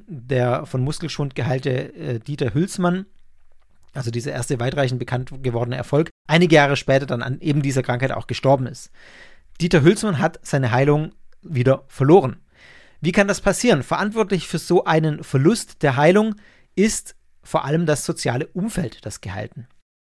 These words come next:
Auch hier wieder Zitat von Thomas Busse, Die Lehre Bruno Grönings, wieder zitiert nach relinfo punkt c h.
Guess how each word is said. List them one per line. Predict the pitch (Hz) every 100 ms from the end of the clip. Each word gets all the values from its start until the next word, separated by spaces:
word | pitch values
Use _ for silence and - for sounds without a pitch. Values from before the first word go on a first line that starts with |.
| -
Auch | 151
hier | 190 220
wieder | 226 220 -
Zitat | 175 156 160 -
von | 147 131
Thomas | 131 127 -
Busse, | 196 202
Die | 160 123
Lehre | 131 127
Bruno | 123 117 117
Grönings, | 147 156 160 -
wieder | - 151 143
zitiert | - - 135
nach | 123 -
relinfo | 135 151 156 151
punkt | - 135 -
c | 127
h. | 127 135